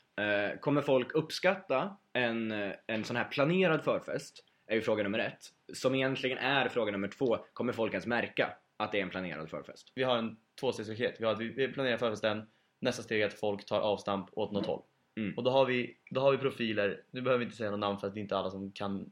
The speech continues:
Speaker 2: känna alla som vi snack-, kommer snacka om. Killen som, killen som visar pungen till exempel. Vi har den killen. Vi har tjejen som blir svinpackad. Vi har killen som, eh,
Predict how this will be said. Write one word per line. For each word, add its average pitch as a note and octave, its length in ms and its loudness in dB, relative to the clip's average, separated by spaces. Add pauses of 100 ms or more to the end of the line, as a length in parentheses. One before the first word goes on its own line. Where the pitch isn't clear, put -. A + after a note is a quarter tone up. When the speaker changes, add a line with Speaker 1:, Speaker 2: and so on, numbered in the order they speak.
Speaker 2:
känna G#2 220 -2
alla F#2+ 100 0
som - 80 -10
vi G2 40 -10
snack-, G#2 140 -12
kommer G2+ 120 -8
snacka F#2+ 220 -6
om. F2+ 120 -6 (840)
Killen A#2+ 240 2
som, A2 340 0 (600)
killen C3 260 0
som A#2 60 -4
visar A#2 120 -2
pungen G#2 320 -2
till G2 80 -6
exempel. - 320 -10 (640)
Vi A#2+ 100 0
har C3 80 6
den A2+ 220 4
killen. G2 300 0
Vi G#2 60 -2
har A2+ 120 4
tjejen A2+ 340 0
som G#2+ 180 -4
blir G#2+ 100 -4
svinpackad. G#2+ 720 -2
Vi G#2 80 -2
har A2 160 2
killen A2+ 360 0
som, G2+ 360 0
eh, G2+ 240 0